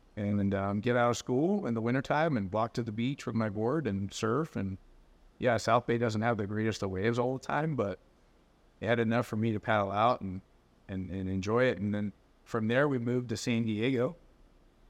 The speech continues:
when I was about fifteen years old. And, um, then we started surfing Oceanside Harbor, Oceanside Pier, some spots in Carlsbad and up and down San Diego.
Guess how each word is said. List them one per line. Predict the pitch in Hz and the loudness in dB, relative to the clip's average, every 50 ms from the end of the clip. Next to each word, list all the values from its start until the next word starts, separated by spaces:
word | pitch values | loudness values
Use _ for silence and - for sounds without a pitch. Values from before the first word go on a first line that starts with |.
| - - - | -20 -10 -4
when | 104 113 | 0 2
I | 113 107 | 2 4
was | 110 101 | 2 2
about | 101 104 110 107 104 - | 4 4 4 4 4 2
fifteen | - 127 - - - 127 110 104 | -2 -4 -2 0 0 0 2 2
years | 107 101 90 | 0 0 -2
old. | 98 95 120 156 170 - - - - - - - - - - - - _ - | -2 -2 -2 -4 -4 -8 -12 -20 -20 -20 -20 -20 -20 -20 -20 -20 -12 _ 0
And, | 117 117 113 110 110 107 104 107 | 2 2 2 2 2 2 2 2
um, | 107 104 101 101 104 101 101 107 | 2 4 4 2 2 0 2 2
then | 117 120 | 2 2
we | 127 107 | 2 0
started | - 120 107 104 104 | 0 0 0 0 -2
surfing | - - 110 101 - 104 101 | -2 -2 -2 -2 -2 -2 -2
Oceanside | 104 104 - - 95 - 87 92 95 | -4 -4 -2 -4 -4 -4 -6 -10 -6
Harbor, | - 127 131 135 131 113 123 120 120 113 | 0 2 2 4 2 2 2 2 2 2
Oceanside | 113 101 - 101 101 - - 95 92 92 - | 0 -2 -4 -4 -6 -4 -6 -8 -10 -12 -8
Pier, | - - 127 117 117 113 113 110 110 110 - - - - - - - - - | -2 0 2 2 2 2 0 0 -2 -4 -6 -10 -18 -20 -20 -20 -20 -20 -12
some | - - 110 98 95 95 95 95 - | -4 -2 0 0 0 -2 -4 -4 -8
spots | - - - 104 101 101 95 - 101 | -4 0 4 6 6 6 4 2 -2
in | 95 90 | -4 -2
Carlsbad | - - 110 104 104 - 85 - 104 101 98 98 98 95 98 92 92 | 2 4 4 4 4 2 0 0 0 2 2 2 0 0 -2 -2 -4
and | 90 87 87 85 - - - | -4 -6 -8 -8 -8 -4 -2
up | 104 101 - | 0 0 0
and | - 95 92 | 0 0 0
down | 101 98 92 92 | 0 0 -2 -2
San | - - 101 82 80 | -2 -2 -4 -2 -2
Diego. | 87 92 92 104 110 113 110 110 113 110 107 107 110 | -2 0 2 2 2 2 2 2 2 2 0 -2 -2